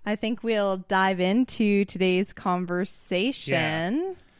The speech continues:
Speaker 2: Well, just a, a warm-up. Um, we're gonna be speaking to a microbiologist next week, and we're gonna ask the same question to, to him as well. But, uh, I've had this, not conundrum, but just thought in my head for a while now,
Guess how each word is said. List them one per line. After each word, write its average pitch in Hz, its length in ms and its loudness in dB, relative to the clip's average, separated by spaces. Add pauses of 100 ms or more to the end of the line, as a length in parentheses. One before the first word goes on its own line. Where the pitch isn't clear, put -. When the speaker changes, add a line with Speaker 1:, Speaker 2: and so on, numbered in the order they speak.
(240)
Speaker 2:
Well, 147 160 2
just 170 260 -2
a, 143 640 2
a 151 80 -2
warm-up. 143 540 0 (320)
Um, 127 720 0
we're 147 360 2
gonna 151 200 0
be 139 120 -2
speaking 135 440 -2
to 131 300 2
a 123 80 4
microbiologist 120 1120 -2
next 135 300 -6
week, 165 360 -6
and 135 140 -2
we're 131 80 0
gonna 131 120 2
ask 127 180 0
the 127 100 -2
same 127 260 0
question 131 680 -4
to, 120 560 0
to 131 160 -2
him 127 140 0
as 113 160 -2
well. 123 320 -2 (460)
But, 131 440 2 (240)
uh, 131 400 2
I've 160 180 0
had 190 160 0
this, - 380 0 (1300)
not 208 160 -6
conundrum, 135 480 0
but 120 100 -6
just 127 240 -8
thought 147 160 -2
in 143 60 -4
my 131 100 -2
head 131 240 -4
for 123 200 -2
a 117 60 0
while 120 280 0
now, 117 320 -4